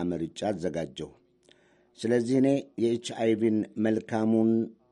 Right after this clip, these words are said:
መጥፎውን፣ አስቀያሚውን፣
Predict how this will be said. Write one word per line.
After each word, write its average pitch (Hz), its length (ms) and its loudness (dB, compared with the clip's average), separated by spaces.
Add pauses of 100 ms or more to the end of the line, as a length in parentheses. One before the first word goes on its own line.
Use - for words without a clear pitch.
(240)
መጥፎውን፣ 110 800 0 (460)
አስቀያሚውን፣ 107 1000 -2